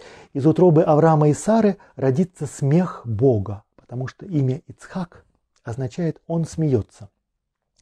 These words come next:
Или «он будет смеет-, будет смеяться», или «Бог улыбается», или «Бог благоволит». В любом случае, там в кор-, корень смех. И он родился тоже в обстановке, когда главные действующие лица тоже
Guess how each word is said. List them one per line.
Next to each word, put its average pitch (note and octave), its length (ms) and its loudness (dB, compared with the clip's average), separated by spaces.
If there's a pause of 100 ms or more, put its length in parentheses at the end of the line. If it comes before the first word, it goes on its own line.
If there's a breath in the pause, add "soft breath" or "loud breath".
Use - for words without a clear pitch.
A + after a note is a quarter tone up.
Или B2+ 140 -2
«он B2 200 2
будет A#2 280 2
смеет-, A2+ 400 -4 (140)
будет C3 320 -4
смеяться», B2 520 -6 (500 soft breath)
или D3 160 0
«Бог D#3+ 280 0
улыбается», A2+ 560 2
или A2+ 80 -2
«Бог A#2+ 200 -2
благоволит». C3 460 0 (300 loud breath)
В - 40 -6
любом D#3 220 2
случае, F#3 380 0 (1000 soft breath)
там A#3 380 -4 (340)
в - 140 -20
кор-, G3+ 320 0
корень F#3 360 0 (220)
смех. - 560 -2 (1080 soft breath)
И E3+ 80 2
он F#3+ 180 6
родился F#3+ 380 4
тоже F#3 260 4
в F3 60 6
обстановке, F#3 500 0
когда F3 380 0 (280 loud breath)
главные D#3 460 2
действующие D3+ 500 -2
лица F3 200 -4
тоже D3+ 260 -6